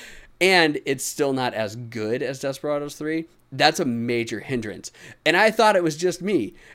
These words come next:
And then Bulldog was playing the same game because he got a review copy for it, and he's like, "Okay, good. I'm glad it wasn't just me." Because I got to a point where I had to stop playing the game. I'm like, "It's ten thirty at night. It's eleven, it's eleven thirty at night, whatever time it was." I'm like, "My brain is not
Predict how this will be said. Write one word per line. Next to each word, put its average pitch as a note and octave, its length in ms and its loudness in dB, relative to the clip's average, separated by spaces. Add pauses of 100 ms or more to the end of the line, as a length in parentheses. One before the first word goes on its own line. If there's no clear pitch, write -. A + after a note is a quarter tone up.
And D#3+ 200 6
then D#3+ 160 2
Bulldog D#3+ 680 6
was C#3+ 160 -4
playing B2+ 360 0
the C3 80 -4
same B2 340 0
game A#2 180 0
because A#2 220 -4
he E3+ 160 0
got D#3+ 180 4
a - 20 0
review A#2+ 240 -2
copy A#2 220 -6
for B2 140 -6
it, A#2+ 40 -2
and B2+ 60 -4
he's B2+ 80 -6
like, B2 220 -4
"Okay, E3+ 260 4
good. F3 340 2 (240)
I'm C#3+ 200 6
glad D3 260 4
it D3 100 0
wasn't C3+ 340 -2
just A#2+ 280 -2
me." C3+ 320 -4 (280)
Because C3 460 0 (880)
I D#3+ 120 6
got F#3 180 4
to E3 80 2
a - 20 0
point C#3 160 -2
where B2 80 0
I B2+ 40 4
had B2+ 80 0
to B2+ 60 -8
stop - 240 -4
playing G2 260 -8
the F#2 80 -10
game. G#2 280 -10
I'm G#2+ 100 -8
like, G2 260 -10
"It's - 320 -6 (100)
ten D#3+ 320 -2
thirty C#3+ 260 -2
at G2 80 -4
night. G2+ 360 -6 (100)
It's G#2 160 -10
eleven, A#2 340 -4
it's A2+ 160 -10
eleven A#2 240 -4
thirty A2 200 -6
at F#2 60 -8
night, G2+ 180 -8
whatever A2+ 260 -4
time G#2+ 280 -8
it D#2+ 80 -12
was." F#2+ 180 -10
I'm G2+ 80 -8
like, G2 120 -12
"My A2+ 140 -4
brain A#2 560 -4
is A#2 320 -8
not G#2 760 -8